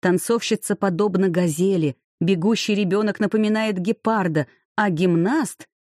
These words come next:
парящую в небе птицу. В движении мы возвращаемся к своей природе, туда,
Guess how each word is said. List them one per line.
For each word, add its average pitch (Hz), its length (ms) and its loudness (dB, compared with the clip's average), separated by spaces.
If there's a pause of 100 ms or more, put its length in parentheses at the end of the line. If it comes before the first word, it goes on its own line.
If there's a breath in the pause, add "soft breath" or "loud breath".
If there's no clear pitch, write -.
(100)
парящую 269 680 0
в 208 80 -2
небе 220 320 0
птицу. - 680 -4 (760)
В 190 100 -2
движении 196 760 2 (300)
мы 240 240 2
возвращаемся 220 960 0
к - 60 -14
своей 185 420 0
природе, 180 600 0 (440)
туда, 226 460 2